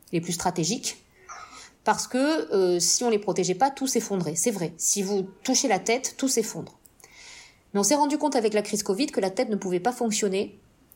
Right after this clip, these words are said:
si on n'avait pas derrière ces territoires, euh, et ces populations qu'on ne voit jamais, les territoires servants, qui fait que si vous avez votre siège social, mais que derrière, il n'y a pas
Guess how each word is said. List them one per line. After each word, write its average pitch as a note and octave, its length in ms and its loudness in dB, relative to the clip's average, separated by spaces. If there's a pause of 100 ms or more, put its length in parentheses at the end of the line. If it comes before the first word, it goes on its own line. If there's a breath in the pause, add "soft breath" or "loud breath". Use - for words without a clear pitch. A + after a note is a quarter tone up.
(140)
si - 180 0
on A3 80 4
n'avait A3 220 4
pas C4+ 160 4
derrière B3 260 4
ces G#3+ 160 -2
territoires, A3+ 720 2
euh, E3+ 220 0
et F3+ 80 0
ces F#3 140 0
populations A3 600 0
qu'on F#3+ 140 0
ne F3 40 0
voit F3 180 2
jamais, F3+ 420 0 (840)
les F3 80 -4
territoires F3 460 0
servants, F3+ 460 0 (340 loud breath)
qui G#3 140 -2
fait A#3+ 160 0
que A3 100 2
si C#4+ 340 4
vous A#3+ 200 0
avez A3 160 4
votre G3+ 160 0
siège G#3+ 240 2
social, A#3 420 2
mais F3+ 140 -2
que F#3+ 80 -2
derrière, G#3 400 2
il - 20 -4
n'y F#3 60 0
a E3+ 80 2
pas A3 320 2